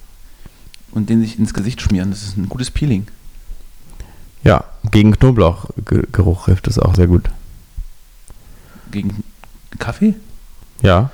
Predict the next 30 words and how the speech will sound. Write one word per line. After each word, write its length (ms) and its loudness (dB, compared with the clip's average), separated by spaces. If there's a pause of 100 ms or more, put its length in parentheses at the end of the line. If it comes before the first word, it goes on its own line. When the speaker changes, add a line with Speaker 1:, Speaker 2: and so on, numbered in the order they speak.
(180)
Speaker 1:
Ich 60 -20
dachte, 220 -8
Petersilie 440 4
kauen. 340 -2 (460)
Speaker 2:
Auch. 320 4 (640)
Speaker 1:
Oder 280 -2 (140)
seine 240 -2
Zunge 280 4
in, 340 4
in 180 2
einer 200 0
Edelstahlspüle 1160 0
reiben. 320 -2 (220)
Ach 100 -4
nee, 80 6
das 120 2
war 100 0 (140)
für 100 -12
den 120 -8
Gestank 260 -8
gegen 140 -6
die 80 -8
Hände. 200 -10 (1080)
Also 160 -8
gegen 160 2
den 80 8
Gestank 320 2
für 140 -6
die 120 -2
Hände. 220 -4